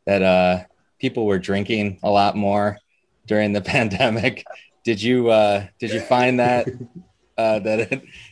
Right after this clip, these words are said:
Speaker 1: it, it applied to you as well? <laughs>
Speaker 2: I mean, maybe initially, um, but you, right around, uh, June, when they kinda let us do the to-go stuff, I
Speaker 1: Yeah.
Speaker 2: kinda,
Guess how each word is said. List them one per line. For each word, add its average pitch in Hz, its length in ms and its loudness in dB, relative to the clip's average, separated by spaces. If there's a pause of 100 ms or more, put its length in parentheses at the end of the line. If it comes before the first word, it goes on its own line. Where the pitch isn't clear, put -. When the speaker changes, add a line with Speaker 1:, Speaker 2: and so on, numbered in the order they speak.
(160)
Speaker 1:
it, 127 260 0
it 127 100 2
applied 120 480 2
to 123 80 -4
you 147 520 2
as 107 200 -6
well? 139 420 -2 (480)
<laughs> - 1400 -16
Speaker 2:
I 160 60 4
mean, 175 220 2
maybe 196 560 4
initially, 180 880 0 (320)
um, 123 580 -2
but 123 220 2
you, 139 260 -2 (220)
right 170 240 4
around, 160 720 2 (140)
uh, 110 460 -4
June, 113 600 -4 (220)
when 117 360 2
they 110 160 -2
kinda 123 300 0
let 120 180 6
us 113 260 2
do 123 280 0
the 113 240 -4
to-go 117 380 -2
stuff, 120 440 -2 (680)
I 127 100 0
Speaker 1:
Yeah. 104 120 0
Speaker 2:
kinda, 127 360 2